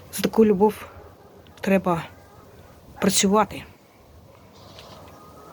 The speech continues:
Висновок зробіть. І досить псувати нашу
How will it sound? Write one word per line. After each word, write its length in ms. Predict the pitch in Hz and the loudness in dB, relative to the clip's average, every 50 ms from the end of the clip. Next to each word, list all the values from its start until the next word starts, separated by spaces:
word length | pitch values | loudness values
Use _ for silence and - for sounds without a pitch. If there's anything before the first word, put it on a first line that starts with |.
| - - - - - - - - - - - - - - - - | -20 -20 -20 -20 -20 -20 -20 -20 -20 -20 -20 -20 -20 -20 -10 2
Висновок 540 | - 226 262 - - - 160 160 151 - - - _ | 4 4 4 4 2 -2 -4 -6 -6 -10 -18 -18 _
зробіть. 420 | 160 190 196 - 269 277 - - - - - - - - - - - - - - - - - - - - | -4 -4 -2 -2 -2 -4 -6 -8 -10 -10 -8 -4 -4 -4 -4 -6 -12 -18 -20 -20 -20 -20 -20 -16 -14 -4
І 80 | - 226 | -4 2
досить 360 | 214 277 339 - - 180 - | 4 4 4 4 4 -4 -6
псувати 580 | - - - - 175 175 175 160 - - 151 - - | -6 -6 -4 -4 -4 -2 -4 -4 -4 -6 -14 -12 -10
нашу 260 | 160 151 - - | -6 -6 -6 -6